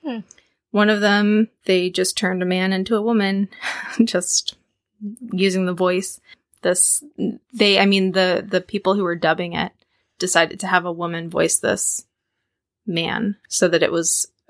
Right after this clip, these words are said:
Speaker 2: a straight relationship instead of a gay relationship.
Speaker 1: Hmm.
Speaker 2: Um, and then Sailor Uranus and Sailor Neptune were lesbians, but they, in the American dub, called them cousins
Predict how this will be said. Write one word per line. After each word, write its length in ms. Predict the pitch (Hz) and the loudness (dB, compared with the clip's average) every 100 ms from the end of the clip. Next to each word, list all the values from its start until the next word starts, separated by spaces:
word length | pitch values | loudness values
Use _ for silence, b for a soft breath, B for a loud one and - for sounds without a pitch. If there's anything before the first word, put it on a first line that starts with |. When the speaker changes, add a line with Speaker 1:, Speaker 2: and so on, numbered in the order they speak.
| - | -8
Speaker 2:
a 60 | |
straight 300 | - - 175 - | -4 -2 -2 -2
relationship 600 | 160 180 - 190 165 170 | -4 -4 -6 -4 -4 -4
instead 260 | 175 170 | -6 -4
of 100 | 170 | -4
a 60 | 170 | -6
gay 160 | 170 160 | -6 -4
relationship. 600 | - - - 202 - 226 _ _ | -4 -4 -4 -6 -8 -10 _ _
Speaker 1:
Hmm. 180 | 254 214 208 _ _ _ - | -10 -10 -12 _ _ _ -6
Speaker 2:
Um, 300 | 196 190 185 | 0 2 2
and 140 | 185 190 | 0 0
then 340 | 180 170 180 B B B B B B | 0 -2 -8 B B B B B B
Sailor 420 | - - 202 196 185 | -4 2 4 4 4
Uranus 460 | 180 190 185 190 | 4 2 2 -2
and 100 | 180 | -2
Sailor 280 | - 175 175 | 0 0 -2
Neptune 760 | 175 180 - 190 175 170 190 - _ _ - | -2 -2 0 -2 -2 -4 -8 -10 _ _ -8
were 140 | 180 | -2
lesbians, 760 | 175 202 202 175 170 170 170 - _ _ - | 2 2 0 -6 -8 -10 -14 -16 _ _ 0
but 200 | 190 - | 0 4
they, 680 | 190 180 175 170 170 180 - | 2 4 0 -4 -6 -8 -2
in 100 | 190 | 0
the 100 | 180 | 2
American 420 | 175 180 180 190 175 | 0 0 0 0 2
dub, 360 | 165 156 175 _ _ | 4 2 -2 _ _
called 260 | - 175 165 | -2 0 0
them 140 | 170 | -2
cousins 680 | 165 170 175 202 247 285 - | -2 -2 0 0 0 -2 -8